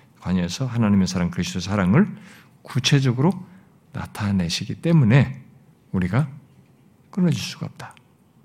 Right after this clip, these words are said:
응? 아, 끊어질 수 없고 구원에 확실하다라는 것을 얘기를 하는 것입니다. 우리가 구원이 확실한 이유로서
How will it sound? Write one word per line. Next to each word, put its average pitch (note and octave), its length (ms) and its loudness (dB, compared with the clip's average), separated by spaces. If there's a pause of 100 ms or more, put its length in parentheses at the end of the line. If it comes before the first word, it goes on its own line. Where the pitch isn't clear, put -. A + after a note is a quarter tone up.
(260)
응? D3 100 0 (1040)
아, - 260 -10
끊어질 C3 240 0
수 - 80 -8
없고 C3 320 -4
구원에 B2 340 4
확실하다라는 - 1500 -2
것을 G2 300 0 (440)
얘기를 E2+ 260 -4
하는 A#2 160 -4
것입니다. - 320 -12 (1400)
우리가 C#3+ 360 4
구원이 E3 320 6
확실한 F#3+ 720 4
이유로서 G#3+ 840 8